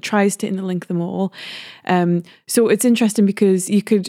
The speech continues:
you could hate series two but absolutely adore series four, and you wouldn't have had to watch all of the other series to enjoy the next one.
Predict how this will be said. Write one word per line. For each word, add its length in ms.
you 120
could 120
hate 400
series 400
two 300
but 220
absolutely 520
adore 300
series 480
four, 540
and 280
you 120
wouldn't 180
have 100
had 260
to 120
watch 520
all 160
of 100
the 100
other 80
series 420
to 140
enjoy 300
the 100
next 400
one. 320